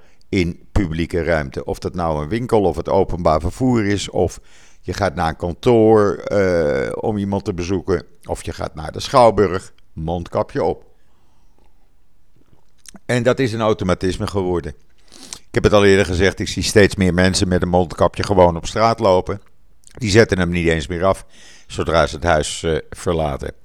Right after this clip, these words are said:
Eh, een van de experts, mevrouw Rivka Abulafia, die zei, eh,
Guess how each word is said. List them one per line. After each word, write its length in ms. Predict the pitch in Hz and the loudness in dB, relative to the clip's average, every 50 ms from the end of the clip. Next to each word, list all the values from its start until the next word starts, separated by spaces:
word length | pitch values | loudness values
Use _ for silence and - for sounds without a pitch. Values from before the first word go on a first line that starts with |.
| - - - - - - - - - - - - - - - - - - | -20 -20 -20 -20 -20 -20 -20 -20 -20 -20 -20 -20 -20 -20 -20 -20 -20 -12
Eh, 540 | - - 101 107 104 101 104 101 98 98 101 - - - - - - - - - - - - - - - - - - - - - - - - - - - - - - - - - - - - - - | -2 2 4 6 8 8 8 8 6 6 4 2 0 -16 -20 -20 -20 -20 -20 -20 -20 -20 -20 -20 -20 -20 -20 -20 -20 -20 -20 -20 -20 -20 -20 -20 -20 -20 -20 -20 -20 -20 -20 -20 -20 -20 -20 -10 0
een 220 | - 131 143 151 - | 4 6 6 6 8
van 180 | - 131 120 | 6 6 6
de 480 | 110 113 107 101 101 95 90 87 87 - - | 8 8 10 10 10 8 8 6 4 2 0
experts, 840 | - 92 - - - 117 98 90 101 120 - - - - - - - - - - | -4 -4 -2 -2 0 4 4 4 4 2 0 -4 -8 -10 -10 -12 -16 -20 -18 -10
mevrouw 480 | 90 92 95 85 90 113 104 92 87 | -4 -4 -2 0 4 6 6 6 6
Rivka 680 | 85 95 113 110 - - - 104 92 90 85 76 - - - - - _ _ - - | 6 4 2 0 0 0 2 4 4 4 4 0 -2 -4 -12 -20 -20 _ _ -14 -4
Abulafia, 1500 | - 98 95 82 95 92 92 95 95 95 104 - - - - - - - - 123 123 107 101 101 92 82 76 76 - - - - - - - - - - - - - | 0 0 0 0 0 -2 2 4 4 4 4 2 -4 -12 -14 -14 -14 -8 -6 -4 -2 0 2 2 2 2 2 -2 -4 -6 -12 -20 -20 -20 -20 -20 -20 -20 -20 -20 -10
die 220 | - 78 101 98 | -2 0 0 2
zei, 460 | 80 92 104 92 92 92 95 101 95 - - - | 4 4 6 6 6 6 6 6 4 2 -2 -4
eh, 360 | - 95 90 87 87 85 67 | -2 0 0 2 0 -2 -2